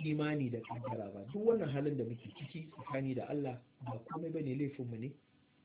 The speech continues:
sabon Allah mu ne. Allah ya narka shi a cikin al'amura na rayuwar mu, muke samun tsira ne. Hadisin Anas wanda Imamu Tirmidhi da Imamu Ibn Majah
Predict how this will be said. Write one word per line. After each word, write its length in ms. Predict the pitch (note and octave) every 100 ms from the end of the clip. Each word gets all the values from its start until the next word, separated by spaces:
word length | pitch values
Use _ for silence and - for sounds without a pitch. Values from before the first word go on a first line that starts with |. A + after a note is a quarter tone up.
| - -
sabon 320 | - B2 C#3 C#3
Allah 240 | D3 C#3+
mu 120 | A#2+ A#2
ne. 220 | C#3 D#3 - - _
Allah 260 | - C3+ B2+
ya 120 | B2
narka 520 | C3 D3 C#3+ - A#2 - -
shi 140 | -
a 80 | -
cikin 320 | A#2+ - C#3 C#3
al'amura 560 | C#3+ C3 C3 C#3 C3+ B2
na 120 | C3+
rayuwar 340 | C3 A#2+ C#3+ D#3+
mu, 100 | B2+
muke 160 | B2+ A#2+
samun 300 | B2+ A#2+ A2+
tsira 240 | - A#2 G#2+
ne. 140 | G2+ - - - - -
Hadisin 420 | B2+ F3 - C#3 -
Anas 220 | C#3 B2 - - _ - - -
wanda 500 | C#3 C3+ C3 B2 A#2+ - - -
Imamu 560 | A#2 A#2+ C#3+ C#3 B2+ A#2 A2+ - - - - -
Tirmidhi 480 | C#3+ C3+ A#2+ C3
da 80 | B2+
Imamu 560 | A#2+ A#2 B2 C3+ C3 A#2+
Ibn 300 | A#2 A#2 A2
Majah 380 | A#2 D3 D3 C#3+